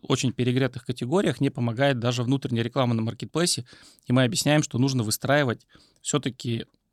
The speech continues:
более комплексную стратегию для того, чтобы люди понимали, почему они покупают именно твой товар, и делали это осознанно.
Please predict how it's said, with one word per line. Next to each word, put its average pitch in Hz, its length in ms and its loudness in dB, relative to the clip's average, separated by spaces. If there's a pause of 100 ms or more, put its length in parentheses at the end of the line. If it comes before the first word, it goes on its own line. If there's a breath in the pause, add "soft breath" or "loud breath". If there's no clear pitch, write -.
(180)
более 131 300 4
комплексную 123 480 -2
стратегию 151 460 -2
для 120 100 -6
того, 139 160 -2
чтобы 127 240 -6
люди 139 160 -2
понимали, 127 400 0
почему 139 400 -2
они 120 160 2
покупают - 520 -4
именно 113 200 0
твой 113 200 -6
товар, 151 280 0
и 135 40 0
делали 117 300 -2
это 120 120 -8
осознанно. 123 560 -6